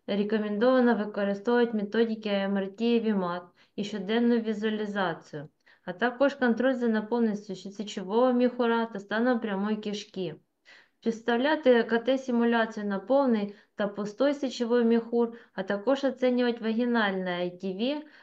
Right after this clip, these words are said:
е, також на повний з-, пустой сечовий міхур. Це робиться для того, що ми розуміємо, що токсичність, е, при опроміненні залежить від об'єму опромінених тканин, тобто від, е, той кількості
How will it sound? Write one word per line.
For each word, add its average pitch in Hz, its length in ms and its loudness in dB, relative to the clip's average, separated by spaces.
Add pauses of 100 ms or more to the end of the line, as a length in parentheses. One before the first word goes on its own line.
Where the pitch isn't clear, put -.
(120)
е, 202 160 -2
також 196 520 -2
на 214 120 0
повний 247 400 4
з-, - 160 -6
пустой 220 440 -2
сечовий 214 480 -6
міхур. 214 440 -2 (540)
Це 285 220 4
робиться 226 480 2
для 214 180 -2
того, 208 400 0
що 202 160 -8
ми 240 140 2
розуміємо, 226 720 2
що - 180 -18
токсичність, 208 760 -6
е, - 140 -6 (1200)
при 226 220 4
опроміненні 214 680 0
залежить 240 640 2
від 202 140 -6
об'єму 247 520 2
опромінених 220 1000 0
тканин, 196 600 -2 (400)
тобто 214 320 -2
від, 214 420 -2
е, 214 260 2
той 254 260 2
кількості 214 800 -2